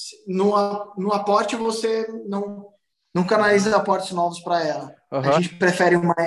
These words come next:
Speaker 1: Engie, Transmissão Paulista, algumas outras empresas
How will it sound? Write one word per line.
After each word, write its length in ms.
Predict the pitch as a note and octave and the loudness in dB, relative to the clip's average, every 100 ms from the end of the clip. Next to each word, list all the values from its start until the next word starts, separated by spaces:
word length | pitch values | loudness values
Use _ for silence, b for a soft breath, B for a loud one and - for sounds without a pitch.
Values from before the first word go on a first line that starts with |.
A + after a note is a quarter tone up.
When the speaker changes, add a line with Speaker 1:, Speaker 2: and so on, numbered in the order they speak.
| E3 - - | -4 -10 -4
Speaker 1:
Engie, 440 | F3 F#3+ F3+ D#3+ | 0 2 2 0
Transmissão 480 | D#3 D#3+ D#3 D#3+ D#3+ | 0 -2 -2 -4 -4
Paulista, 440 | D#3 D3 D#3 D#3+ D3+ | -2 2 2 2 -2
algumas 260 | D#3 D#3 | -2 -2
outras 300 | D#3 D3+ D#3 | -2 -6 -8
empresas 460 | D#3+ D3+ D3+ D3+ - | -6 -4 -4 -6 -10